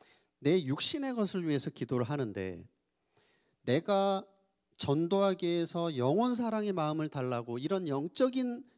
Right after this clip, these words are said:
기도 제목을 놓고 기도할 때 하나님이 얼마나 기뻐하시겠습니까? 그래서 우리 성도 여러분에게 하나님은 빨리 그리고, 어, 넘치도록 풍성하게 응답 주실 줄 믿습니다.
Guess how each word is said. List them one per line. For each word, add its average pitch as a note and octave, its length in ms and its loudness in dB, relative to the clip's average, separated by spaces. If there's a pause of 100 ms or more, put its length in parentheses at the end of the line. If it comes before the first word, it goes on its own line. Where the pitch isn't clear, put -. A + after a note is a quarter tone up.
기도 F#3+ 260 4
제목을 F3 360 2
놓고 D3+ 200 -2
기도할 A#2 380 -4
때 G#2 280 -8 (200)
하나님이 G3 420 0
얼마나 F#3+ 380 2
기뻐하시겠습니까? - 920 -8 (1080)
그래서 B2 200 -2
우리 A#2+ 200 0
성도 D#3+ 360 -2
여러분에게 A2+ 680 -4 (600)
하나님은 E3+ 580 0 (140)
빨리 G3+ 640 0 (220)
그리고, B2 520 -2 (340)
어, G2+ 220 -6
넘치도록 D#3+ 800 0
풍성하게 F#3+ 840 0 (400)
응답 A2+ 320 -2
주실 G2+ 260 -8
줄 C3+ 160 -4
믿습니다. F#2 500 -6